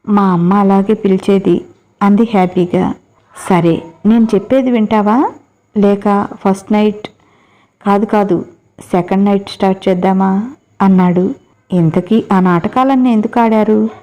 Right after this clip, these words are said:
ముందది చెప్పండి," అంది. "చెప్తా, చెప్తా. నీకు ఆ విషయం చెప్పకుండా మన సెకండ్ నైట్ జరగటం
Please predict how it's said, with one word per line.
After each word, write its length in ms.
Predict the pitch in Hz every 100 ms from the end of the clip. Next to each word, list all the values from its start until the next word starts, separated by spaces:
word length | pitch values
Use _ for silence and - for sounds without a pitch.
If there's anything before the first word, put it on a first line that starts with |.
| -
ముందది 340 | 220 226 254 247 233
చెప్పండి," 520 | 226 240 240 311 349 - _ _ -
అంది. 360 | 175 170 170 - - - - _ _ _ _ -
"చెప్తా, 260 | 175 175 240
చెప్తా. 600 | 240 196 - 196 180 196 - _ _ 226
నీకు 280 | 233 233
ఆ 60 | 240
విషయం 360 | 208 202 202 202
చెప్పకుండా 560 | 190 - 190 185 185 196 _ _ -
మన 240 | 196 190 220
సెకండ్ 400 | 220 208 214 214
నైట్ 320 | 214 208 -
జరగటం 520 | 202 185 180 185 92